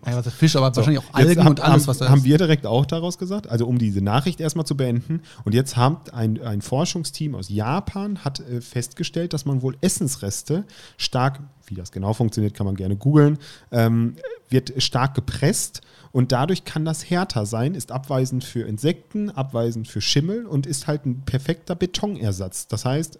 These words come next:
Speaker 1: am Beispiel Chinakohl zum Beispiel kann einfach, ähm, vakuumgetrocknet werden und danach wird das pulverisiert.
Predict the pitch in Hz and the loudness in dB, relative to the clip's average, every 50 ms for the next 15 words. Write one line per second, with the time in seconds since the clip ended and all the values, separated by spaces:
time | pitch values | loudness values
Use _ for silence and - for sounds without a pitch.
0 | _ - 117 107 110 117 139 165 170 - - 180 190 214 208 190 - - 226 240 | _ -4 -2 -2 0 0 0 -2 -2 -4 -6 -6 -6 -6 -6 -8 -8 -6 -4 -2
1 | 247 139 98 - - 104 101 101 101 - 104 95 92 95 104 98 - - 151 160 | -2 -2 -2 -4 -4 -4 -4 -4 -4 -6 -6 -6 -6 -6 -8 -8 -6 -2 0 0
2 | 220 233 - - - - - - - _ - - 143 165 214 240 240 - _ _ | 0 -2 -6 -12 -20 -20 -20 -20 -20 _ -4 -2 -2 0 -2 -2 -6 -8 _ _
3 | _ _ - 131 135 160 175 - 196 196 196 - - _ _ _ _ _ _ - | _ _ -2 0 0 0 0 -4 -6 -8 -8 -10 -14 _ _ _ _ _ _ -4
4 | 131 131 131 131 131 139 143 147 - _ _ _ _ _ _ _ _ _ _ _ | 0 2 2 2 2 0 -4 -6 -10 _ _ _ _ _ _ _ _ _ _ _
5 | _ _ _ _ _ _ _ _ _ _ _ _ _ _ _ _ _ _ - 127 | _ _ _ _ _ _ _ _ _ _ _ _ _ _ _ _ _ _ -14 -4
6 | 110 101 117 120 156 - - - 226 208 196 196 208 202 - - 196 185 - - | 0 0 2 2 0 -2 -4 -4 -4 -2 -2 -2 -2 -4 -2 -2 -2 -2 -2 -4
7 | 214 208 - 175 170 170 180 208 220 247 277 277 190 147 143 139 139 151 143 139 | -8 -8 -6 -6 -6 -6 -6 -6 -6 -8 -6 -6 -4 -2 0 0 0 -2 -2 -4
8 | 143 143 139 135 135 - - - 147 143 135 131 110 98 101 98 95 98 101 101 | -6 -4 -4 -4 -6 -4 -2 2 2 2 2 2 0 -2 -4 -6 -6 -6 -2 -2
9 | 120 175 233 - - | 0 -2 -2 -4 -10